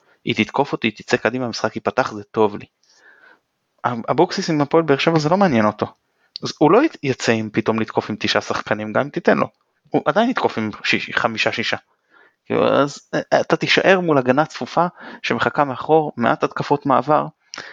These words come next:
חושב שאין ברירה, זה משחק שאתה צריך לבוא, לשלוט בו בכדור, זה מה שאנחנו רגילים מול רוב הליגה, אה, זה לא ישתנה פה. באר שבע היא, היא מקשה יותר, כי היא קבוצה גדולה שמשחקת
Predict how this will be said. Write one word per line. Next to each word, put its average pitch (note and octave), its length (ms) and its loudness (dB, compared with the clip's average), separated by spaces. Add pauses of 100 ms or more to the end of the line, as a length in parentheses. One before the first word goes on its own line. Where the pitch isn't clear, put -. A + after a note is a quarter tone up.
(160)
חושב D#3 120 -2
שאין D#3 340 2
ברירה, G#2 240 2
זה G#2+ 60 -4
משחק B2 300 -4
שאתה - 80 -6
צריך - 280 -4
לבוא, C3 320 4 (360)
לשלוט C3+ 300 0
בו D#3+ 100 0
בכדור, D3+ 520 2 (440)
זה A2+ 180 2
מה D3 80 2
שאנחנו - 300 -2
רגילים A2+ 420 2
מול A2 140 0
רוב C#3+ 240 4
הליגה, E3 320 2 (640)
אה, A2 160 4
זה A2+ 140 2
לא C3+ 100 6
ישתנה A#2+ 340 0
פה. D#3+ 420 4
באר A2 180 4
שבע C3 360 2 (360)
היא, A#2+ 100 -6
היא A2+ 160 -2
מקשה - 280 0
יותר, C3+ 260 0
כי - 140 -10
היא G#2+ 60 -8
קבוצה B2 300 -4
גדולה B2 420 2
שמשחקת - 640 -6